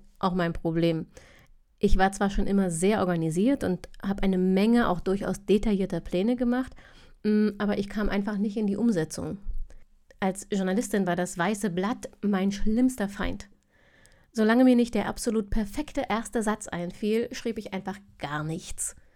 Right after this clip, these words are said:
Und zwar so lange, bis die Deadline mir sozusagen gegen die Kniescheibe hämmerte.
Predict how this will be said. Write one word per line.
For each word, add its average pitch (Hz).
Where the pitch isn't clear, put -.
Und 208
zwar 202
so 226
lange, 247
bis 208
die 196
Deadline 208
mir 208
sozusagen 185
gegen 185
die 196
Kniescheibe 185
hämmerte. 165